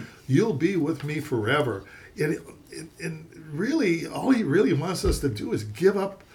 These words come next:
Speaker 2: repent, give up
Speaker 1: Yes.
Speaker 2: our old ways and these things that led us astray,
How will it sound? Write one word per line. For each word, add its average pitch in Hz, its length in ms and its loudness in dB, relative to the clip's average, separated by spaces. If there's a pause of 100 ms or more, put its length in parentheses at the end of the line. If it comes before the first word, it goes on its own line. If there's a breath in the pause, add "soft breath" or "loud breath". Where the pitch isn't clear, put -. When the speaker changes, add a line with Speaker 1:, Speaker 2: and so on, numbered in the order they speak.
(360 soft breath)
Speaker 2:
repent, 190 800 -2 (100)
give 190 140 4
up 208 160 2
Speaker 1:
Yes. - 20 6
Speaker 2:
our 190 100 6
old 175 320 10
ways 170 440 10
and 127 100 6
these 135 220 6
things 165 220 4
that 156 160 8
led 147 120 8
us 147 140 8
astray, 147 440 4